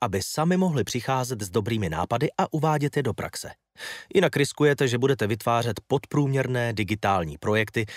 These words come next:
které uživatelé nebudou chtít používat, případně vás budou stát daleko víc času i peněz. Klíčovou součástí úspěchu jsou inovace. Budu-li v této knize mluvit o inovacích,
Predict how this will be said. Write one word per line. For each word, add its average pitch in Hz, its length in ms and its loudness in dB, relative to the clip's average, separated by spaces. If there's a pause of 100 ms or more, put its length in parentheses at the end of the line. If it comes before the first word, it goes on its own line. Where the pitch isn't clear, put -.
(160)
které 117 280 0 (100)
uživatelé 147 580 0
nebudou 107 300 0
chtít 82 260 -10
používat, 160 520 0 (100)
případně 175 480 0
vás 151 260 0
budou 117 260 -2
stát 104 300 -4
daleko 95 380 -2
víc 80 180 -10
času 135 400 -4 (260)
i 135 100 -4
peněz. - 400 -8 (580)
Klíčovou 170 540 2
součástí 123 680 -2
úspěchu 131 600 -2 (140)
jsou 120 320 -2 (140)
inovace. - 560 0 (800)
Budu-li 180 320 4
v - 60 -8
této 185 320 0
knize 151 340 0
mluvit 123 380 2
o 127 160 0
inovacích, 127 640 -2